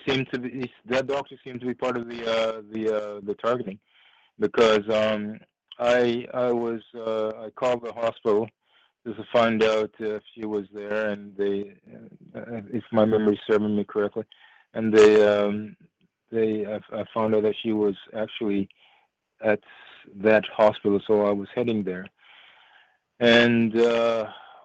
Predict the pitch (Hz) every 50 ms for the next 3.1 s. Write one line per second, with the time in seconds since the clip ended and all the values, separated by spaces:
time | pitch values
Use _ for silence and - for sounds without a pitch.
0 | - - 127 127 131 127 123 120 - - 131 123 120 123 117 - 117 117 113 113
1 | 117 120 120 117 113 107 104 104 - - - 120 113 113 110 110 110 110 110 110
2 | 104 - - 117 110 107 104 104 104 104 - _ - 110 113 110 107 - - 110
3 | 104 104